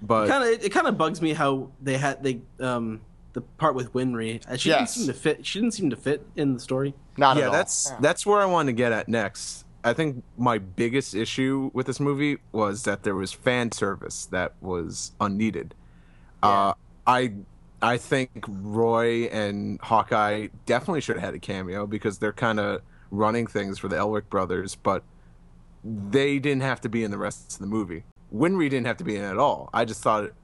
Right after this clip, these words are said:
Speaker 1: of it as all as fan service.
Speaker 2: I liked
Speaker 1: How
Speaker 2: having, I liked having, uh, Riza and, uh, Roy there.
Speaker 1: Yeah.
Speaker 2: But when you're, when
Speaker 4: I
Speaker 2: I
Speaker 4: mean
Speaker 2: felt was like
Speaker 1: But they kinda,
Speaker 2: superfluous.
Speaker 1: they, they get a little more involved in the plot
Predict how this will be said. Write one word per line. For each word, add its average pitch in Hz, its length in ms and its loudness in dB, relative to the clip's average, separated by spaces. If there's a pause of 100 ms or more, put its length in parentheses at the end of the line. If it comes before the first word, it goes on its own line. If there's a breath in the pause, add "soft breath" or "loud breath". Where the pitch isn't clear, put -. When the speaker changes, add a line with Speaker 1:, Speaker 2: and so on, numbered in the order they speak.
Speaker 1:
of 98 120 -4
it 98 140 -4 (160)
as 90 140 -12
all 98 400 0
as 95 300 -8 (120)
fan 101 220 -2
service. - 540 -8 (420 soft breath)
Speaker 2:
I 294 100 0
liked 339 180 4
Speaker 1:
How 254 80 4
Speaker 2:
having, 143 340 0
I 175 80 4
liked 233 200 4
having, 135 320 0
uh, 110 180 0
Riza 120 480 0
and, 95 240 -6
uh, 95 160 -8
Roy 113 260 0
there. 92 340 -6 (380)
Speaker 1:
Yeah. 180 220 2
Speaker 2:
But 156 80 -4
when 165 180 2
you're, 160 180 0
when 214 240 2
Speaker 4:
I - 60 4
Speaker 2:
I - 40 2
Speaker 4:
mean - 80 0
Speaker 2:
felt 170 120 2
was 160 260 -4
like 120 140 -10 (380)
Speaker 1:
But 180 140 4
they 196 100 4
kinda, 233 280 2
Speaker 2:
superfluous. 165 360 0
Speaker 1:
they, 170 80 2
they 160 40 2
get 214 260 2
a 151 60 -2
little 143 300 2
more 135 360 2
involved 110 500 0
in 107 80 -4
the 98 80 -4
plot 101 540 2